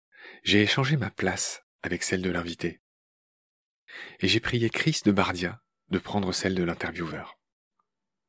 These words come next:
Dans ce troisième épisode, nous allons parler des presque six ans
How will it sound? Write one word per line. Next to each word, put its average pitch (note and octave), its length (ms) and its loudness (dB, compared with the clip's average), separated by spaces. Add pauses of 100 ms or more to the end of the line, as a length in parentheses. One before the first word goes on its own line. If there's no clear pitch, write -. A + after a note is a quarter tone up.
(720)
Dans G2 140 4
ce - 100 0
troisième C#3 520 0
épisode, G#2 520 -4 (540)
nous A2 160 6
allons D3 160 2
parler B2 400 0
des G2+ 100 -6
presque - 420 -2
six A#2+ 360 0
ans F#2+ 160 0